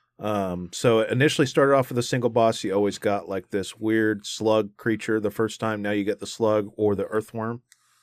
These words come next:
Um, then you get another variant of creature. So it's like a spaceship or this weird tractor thing.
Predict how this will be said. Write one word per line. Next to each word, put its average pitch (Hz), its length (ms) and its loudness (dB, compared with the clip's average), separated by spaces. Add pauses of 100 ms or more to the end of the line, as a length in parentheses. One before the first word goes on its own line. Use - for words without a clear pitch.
(460)
Um, 95 580 -2
then 113 300 -2
you 110 100 -2
get 107 340 4
another 107 400 2
variant 107 340 0
of 101 80 -4
creature. 110 380 -2
So 104 140 -4
it's 98 120 -4
like 104 140 -2
a 101 40 -2
spaceship 113 680 0 (100)
or 101 480 2
this 95 240 -6
weird 107 260 -4
tractor 107 400 -4
thing. 107 360 -8